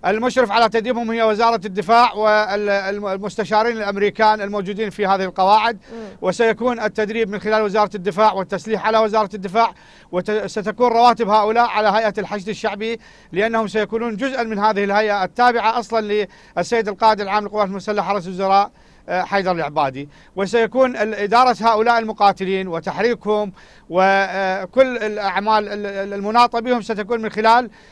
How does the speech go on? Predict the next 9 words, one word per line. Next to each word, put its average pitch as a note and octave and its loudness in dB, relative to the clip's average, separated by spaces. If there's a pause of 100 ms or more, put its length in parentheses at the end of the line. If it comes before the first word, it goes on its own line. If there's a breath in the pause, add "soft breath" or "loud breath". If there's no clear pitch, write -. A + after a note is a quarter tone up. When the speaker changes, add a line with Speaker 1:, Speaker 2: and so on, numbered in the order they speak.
(120 soft breath)
Speaker 1:
ال-، G3 -2
وزارة G3+ 0
الدفاع G#3 2
والقادة G3 0
الأمنيين A3 -4
المتواجدين G#3 -2
في G#3+ -6 (300 soft breath)
المحافظة. D3 -4 (180)
Speaker 2:
مهم. B3+ -8